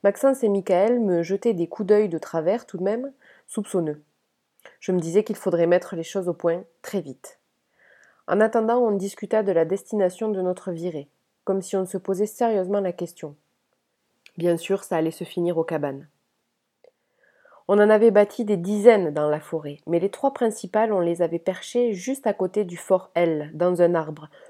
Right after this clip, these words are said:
l'une au-dessus de l'autre, à deux, six et dix mètres.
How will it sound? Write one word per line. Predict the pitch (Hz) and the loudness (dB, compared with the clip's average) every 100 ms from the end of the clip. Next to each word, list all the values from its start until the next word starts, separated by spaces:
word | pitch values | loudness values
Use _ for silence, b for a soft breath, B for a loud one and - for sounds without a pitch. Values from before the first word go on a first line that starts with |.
| - | 2
l'une | 226 277 | 4 4
au-dessus | 247 185 190 185 | 4 0 -4 -2
de | 180 | 0
l'autre, | 156 160 - 160 b b b | 2 0 -6 -20 b b b
à | 156 | 0
deux, | 151 151 220 262 _ | 0 0 0 -2 _
six | - - 240 - - | -20 -8 -8 -6 -6
et | 170 | -4
dix | 175 | -2
mètres. | 208 139 - - | -2 -2 -4 -20